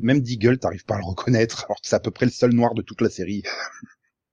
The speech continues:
Et donc, ouais, non, c'est sympa. Puis en plus, au niveau du, de l'éditorial, ils ont,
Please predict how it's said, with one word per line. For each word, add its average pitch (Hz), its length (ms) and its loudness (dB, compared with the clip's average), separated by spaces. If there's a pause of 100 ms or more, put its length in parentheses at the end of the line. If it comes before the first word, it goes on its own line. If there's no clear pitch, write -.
(1400)
Et 95 1120 2
donc, 95 260 -6
ouais, 117 120 6
non, 185 160 0
c'est 120 140 -2
sympa. 110 400 0
Puis 104 100 2
en 92 60 2
plus, - 300 -4
au 95 60 0
niveau 98 380 0
du, 85 460 -4
de 90 60 -2
l'éditorial, 92 680 0
ils 82 160 -2
ont, 78 300 -4